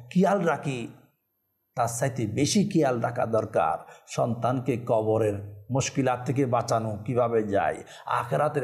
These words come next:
পেরেশানি থেকে কিভাবে বাঁচানো যায়। কারণ এগুলার কোনো শেষ নাই। দুনিয়ার ডিউরেশন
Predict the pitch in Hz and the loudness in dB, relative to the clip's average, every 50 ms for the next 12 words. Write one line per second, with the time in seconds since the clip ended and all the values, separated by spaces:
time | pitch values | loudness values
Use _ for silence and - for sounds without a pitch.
0 | 117 - 131 127 131 127 - 127 127 131 135 143 143 151 147 - - 143 123 123 | -2 0 0 0 0 0 0 -2 -4 -2 -2 -2 0 0 0 0 0 0 2 2
1 | 123 127 131 131 117 117 117 117 - 120 113 107 101 98 92 95 92 90 - 80 | 2 2 2 2 2 2 0 0 0 0 -2 -2 -2 -4 -2 -2 -2 -2 -4 -6
2 | - - - _ _ - - 160 156 156 - 147 156 143 160 170 175 175 165 175 | -10 -12 -18 _ _ -4 -4 -2 -2 -2 0 2 2 4 4 4 2 2 0 -2
3 | - 135 135 123 - - - 139 127 - - - 123 104 - - - - _ _ | -4 -4 -4 -4 -4 -4 -4 -4 -2 -4 -4 -6 -8 -8 -10 -10 -14 -18 _ _
4 | _ _ - _ - - 120 143 151 165 165 160 151 143 143 156 156 160 151 156 | _ _ -20 _ -6 -2 0 2 2 2 4 2 2 4 4 4 4 4 2 2
5 | - 190 185 185 185 - - - | 2 0 0 0 -2 -4 -6 -8